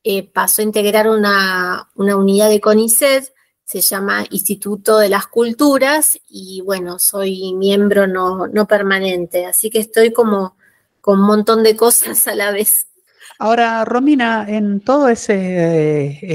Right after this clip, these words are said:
Speaker 2: eh, toda tu trayectoria académica, ¿vos presenciaste situaciones de violencia de género o discriminación?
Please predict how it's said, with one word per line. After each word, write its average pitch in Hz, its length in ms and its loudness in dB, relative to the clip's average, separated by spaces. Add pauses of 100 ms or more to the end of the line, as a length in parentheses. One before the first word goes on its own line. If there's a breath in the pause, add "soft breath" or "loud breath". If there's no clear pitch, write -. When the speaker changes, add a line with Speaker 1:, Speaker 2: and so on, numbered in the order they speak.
(360)
Speaker 2:
eh, 202 80 -10
toda 202 220 4
tu 202 160 0
trayectoria 170 1000 0
académica, 143 880 0 (300 loud breath)
¿vos 302 220 0
presenciaste 202 760 -2
situaciones 175 540 0
de 160 80 4
violencia 143 480 2
de 123 80 -4
género 175 480 2
o 131 420 2
discriminación? 131 880 -2